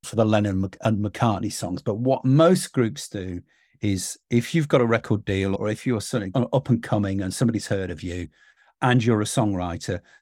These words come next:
then you will be approached by a publishing company, and that might be Sony or it might be Warner Chappell or B M G, and they pay the songwriter an advance in a similar way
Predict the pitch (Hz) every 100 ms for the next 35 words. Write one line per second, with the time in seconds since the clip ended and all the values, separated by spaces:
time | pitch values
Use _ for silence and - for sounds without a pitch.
0 | - 117 120 127 131 123 113 113 135 101
1 | 92 - - - 95 92 90 _ - 98
2 | - _ - 151 143 117 - 92 - 85
3 | 104 92 90 90 - 92 - 85 - -
4 | 110 101 98 87 85 82 90 90 104 92
5 | 90 - 113 98 - 95 92 82 95 101
6 | 95 90 107 95 92 - _ _ _ _
7 | _ _ _ 117 113 110 104 143 139 147
8 | 147 - _ _ _ - 131 123 120 -
9 | 110 107 - 143 127 104 92 - 90 85
10 | - _ _ _ _ 107 98 92 107 80
11 | 80 - - - _ _ _ _ - 127
12 | 139 - 151 135 117 110 101 85 87